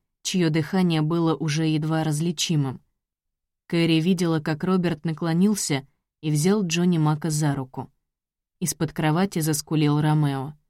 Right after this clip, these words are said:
Она зашла вслед за Братчетом, и звуки скрипки и голоса близнецов потекли вокруг нее, словно ручей, бегущий сразу за углом старой часовни. «Вернись домой, кто ослабел».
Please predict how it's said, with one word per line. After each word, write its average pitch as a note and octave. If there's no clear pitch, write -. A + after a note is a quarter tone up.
Она E3
зашла E3+
вслед E3+
за D#3
Братчетом, E3+
и -
звуки D#3+
скрипки G3
и D#3
голоса D#3+
близнецов D3+
потекли F3+
вокруг F#3
нее, F3+
словно F#3
ручей, E3
бегущий D#3
сразу D#3+
за D3+
углом D#3
старой D#3
часовни. D3
«Вернись D#3+
домой, D3+
кто -
ослабел». D#3+